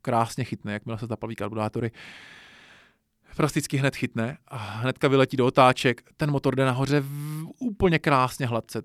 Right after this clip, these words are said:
Jo, bylo tam trošku bílýho kouře od nějaký vody, prostě, eh, co bylo potřeba se vypařit, eh, eh, z výfuku, ale to za chvilku zmizelo, ten motor byl potom bez kouře.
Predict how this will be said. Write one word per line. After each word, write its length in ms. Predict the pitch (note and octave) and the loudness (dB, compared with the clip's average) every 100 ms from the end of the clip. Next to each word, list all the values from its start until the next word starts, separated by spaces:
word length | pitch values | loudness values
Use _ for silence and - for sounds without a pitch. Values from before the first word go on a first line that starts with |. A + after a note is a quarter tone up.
| - | -2
Jo, 200 | G#3 G#3+ | 0 4
bylo 160 | G3 G3+ | 4 4
tam 160 | F#3 | 4
trošku 300 | F3 - - | 2 0 -2
bílýho 360 | D3 D3 E3+ D#3 | 0 2 4 4
kouře 360 | D3 D3 D#3+ | 4 4 4
od 100 | D3+ | 2
nějaký 340 | C#3+ C#3 C#3 D#3+ | 0 -2 -2 -4
vody, 260 | B2 C3+ | 0 2
prostě, 340 | C#3+ C3+ - D3+ | 0 -4 -2 0
eh, 460 | C#3+ B2 C#3 C3+ | 0 0 -4 -4
co 120 | C3+ C3+ | -6 -8
bylo 140 | C3 | -8
potřeba 320 | A#2+ - C3 | -6 -4 -4
se 100 | B2+ | -2
vypařit, 460 | B2 B2 B2+ B2+ - | -4 0 0 0 -2
eh, 40 | E2 D2+ E2+ G2+ C3 B2 A#2+ A#2 B2 D3+ - | -10 -10 -10 -8 -8 -6 -6 -6 -8 -12 -12
eh, 40 | B2 | -4
z 60 | |
výfuku, 540 | C#3+ C#3+ D3+ C#3+ C3+ C3 - - - - | 0 2 0 2 2 2 -6 -20 -20 -8
ale 140 | C3+ B2+ | -4 -2
to 80 | |
za 60 | C3 | -2
chvilku 220 | B2 - | -4 -4
zmizelo, 380 | A#2+ A#2+ A#2+ A2+ | -2 2 2 2
ten 140 | A2+ | -2
motor 220 | A2+ A2+ A2 | -6 -6 -6
byl 140 | A2 | -6
potom 260 | - G#2+ G#2 | -6 -6 -4
bez 180 | A#2 | -4
kouře. 360 | - B2+ B2 | 0 2 2